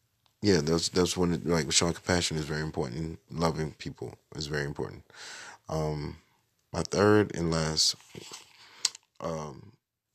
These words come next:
topic is, um,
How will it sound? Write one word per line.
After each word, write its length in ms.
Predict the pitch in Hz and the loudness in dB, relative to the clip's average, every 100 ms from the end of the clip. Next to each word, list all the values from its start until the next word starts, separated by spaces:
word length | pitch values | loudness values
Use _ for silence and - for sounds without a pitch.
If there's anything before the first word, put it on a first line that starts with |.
| - | -12
topic 420 | - 92 80 82 69 | 0 2 2 0 -2
is, 540 | 80 80 76 - - - _ - - - _ _ _ _ _ _ _ - | 0 0 0 0 -2 -6 _ -20 -20 -20 _ _ _ _ _ _ _ 0
um, 600 | 98 95 90 87 87 85 | 4 6 4 2 -2 -8